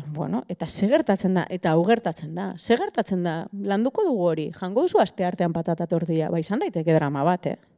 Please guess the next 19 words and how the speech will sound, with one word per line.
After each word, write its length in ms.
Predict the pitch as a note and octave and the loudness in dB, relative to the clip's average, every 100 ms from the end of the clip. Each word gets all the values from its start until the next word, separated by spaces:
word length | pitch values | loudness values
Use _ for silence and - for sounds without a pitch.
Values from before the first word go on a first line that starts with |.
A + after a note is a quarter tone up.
| _ _ _ _ _ - | _ _ _ _ _ 4
Ojo, 260 | A3+ - - | 4 4 -4
eta 300 | - C#3+ - | -4 -6 -6
guk 380 | - D#3+ D#3+ F3+ | -14 -8 -4 -2
ikusten 320 | G#3+ A3+ G3 | 0 0 0
dugu 180 | E3+ D3+ | -2 -4
kontsultan. 600 | D#3 D#3 B3 C4 - E3 _ _ - _ _ _ _ _ | -4 -4 -4 -4 -8 -10 _ _ -20 _ _ _ _ _
Eta 160 | - | 0
zen 180 | F#3 A#3 | 6 8
moduz, 380 | F4 G4 G#3+ F#3 - - - | 10 10 8 4 -4 -16 -2
ba, 160 | F3 | 0
garbantzuak, 800 | E3 E3+ E3+ G#3 A3 F3+ D#3 D#3 | 2 2 4 4 4 4 2 0
azena 320 | F3 F3 G3 | -2 0 0
joakin 340 | D4+ D#4+ C#4 C#4 | 2 0 -2 -4
jan 220 | C4+ B3+ | -2 -2
beharrean, 560 | A#3 A3 G#3 G#3+ B3+ F4+ | 0 0 0 0 -2 -4
benga, 400 | - E3 D#3 D3+ - - | -4 -2 -2 -4 -8 0
hurrengoan 480 | F#3 F#3 A3+ E4 | 4 4 4 4
botako 380 | G#3+ F3 F#3+ C4 | 4 4 4 4
diozu, 380 | A#3+ A#3 - C#4 | 4 2 2 0